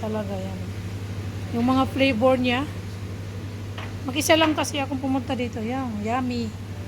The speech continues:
<laughs> Okay, guys, this is the flavor from the Philippines. So, all the stuff is here. Ana? Unsa? Dito namin. Yeah, stuff is here, guys. Buy niya, rula.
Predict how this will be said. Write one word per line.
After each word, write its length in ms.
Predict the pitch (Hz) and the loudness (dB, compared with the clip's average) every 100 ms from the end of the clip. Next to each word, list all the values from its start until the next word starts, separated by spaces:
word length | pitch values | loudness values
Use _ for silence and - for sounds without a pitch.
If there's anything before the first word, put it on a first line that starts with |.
| - | -4
<laughs> 400 | 453 523 523 440 427 - - - - - - - - - - - - | 0 0 -2 -4 -4 -6 -6 -6 -6 -6 -6 -6 -6 -6 -6 -6 -4
Okay, 240 | 226 247 | -2 0
guys, 320 | 247 285 285 247 | 2 2 2 0
this 160 | 214 | -4
is 160 | - - | -4 -2
the 80 | 233 220 | -2 0
flavor 320 | 233 220 233 | 0 2 0
from 240 | 214 220 220 | 0 -2 -2
the 80 | - | -2
Philippines. 640 | 220 220 - 202 196 - - - - 202 | -2 -2 -2 -4 -4 -4 -4 -4 -4 -2
So, 400 | 220 262 240 247 - - | 2 4 4 2 -2 0
all 160 | 262 | 2
the 160 | 240 240 | 4 2
stuff 320 | - - 262 | 2 0 0
is 160 | 285 - | 0 0
here. 320 | 269 294 339 - - - - - - - - - - | 4 4 2 -4 -10 -10 -10 -10 -10 -10 -10 -10 -8
Ana? 240 | 226 277 381 - - - - - - | 0 2 2 -2 -10 -10 -10 -10 -2
Unsa? 240 | 233 240 381 - - - | 0 2 0 -2 -8 -8
Dito 160 | 247 233 | -6 -4
namin. 240 | 226 247 320 - - - - - - - - - - 226 | -4 -4 -4 -8 -10 -10 -8 -8 -6 -8 -8 -8 -4 0
Yeah, 160 | 220 | 0
stuff 400 | 202 - 254 233 | 0 2 2 2
is 160 | 226 - | -2 2
here, 160 | 247 | 0
guys. 320 | 233 208 196 190 - - - - - - 202 | 2 0 0 -2 -6 -6 -8 -8 -8 -6 0
Buy 160 | 247 | 2
niya, 240 | 240 220 190 | 4 2 0
rula. 320 | 220 208 | -2 -2